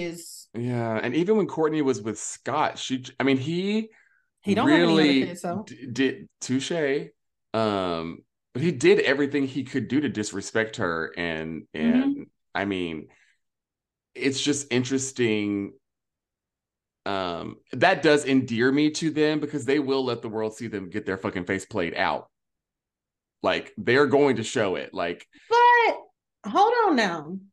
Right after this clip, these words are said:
Speaker 2: They
Speaker 1: Will
Speaker 2: are.
Speaker 1: they? Because I stand with Courtney here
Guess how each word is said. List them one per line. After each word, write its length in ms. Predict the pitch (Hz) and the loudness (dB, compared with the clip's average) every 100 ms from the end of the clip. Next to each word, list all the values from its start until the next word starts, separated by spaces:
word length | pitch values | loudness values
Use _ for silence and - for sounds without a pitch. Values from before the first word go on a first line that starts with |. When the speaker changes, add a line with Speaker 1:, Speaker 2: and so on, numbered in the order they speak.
| _ | _
Speaker 2:
They 160 | 110 123 | 0 2
Speaker 1:
Will 60 | 160 | 6
Speaker 2:
are. 300 | 247 359 381 | 6 6 4
Speaker 1:
they? 320 | 415 415 294 | 4 4 4
Because 560 | 320 330 349 285 214 - - - - | 2 4 4 4 2 -2 -14 -14 -2
I 260 | 262 349 | 2 2
stand 480 | 370 - 339 370 359 | 0 -2 2 2 4
with 160 | 311 - | 0 -2
Courtney 420 | - 302 247 233 | -2 -2 0 -2
here 440 | 226 269 156 143 | -4 -4 -6 -10